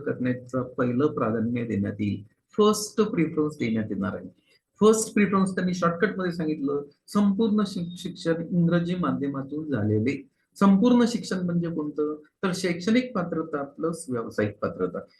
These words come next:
शैक्षणिक पात्रतामध्ये कोणतं येईल? समजा, तो जर ग्रॅज्युएट असेल तर ग्रॅज्युएट त्याचं पहिलीपासून तर throughout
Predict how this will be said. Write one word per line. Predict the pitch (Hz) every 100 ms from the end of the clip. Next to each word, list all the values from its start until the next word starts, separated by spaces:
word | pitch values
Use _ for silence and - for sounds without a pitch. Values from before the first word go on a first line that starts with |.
| _
शैक्षणिक | 208 196 247 240 240
पात्रतामध्ये | 214 220 202 196 196
कोणतं | 196 180 180 185
येईल? | 170 170 170
समजा, | 160 147 147 143
तो | 185 190
जर | 202 175
ग्रॅज्युएट | 160 165 185
असेल | 180 185 175
तर | 175
ग्रॅज्युएट | 143 143 165 165
त्याचं | 156
पहिलीपासून | 160 139 139 147 - - -
तर | 175 208 - _ _ _ _ _
throughout | 170 185 190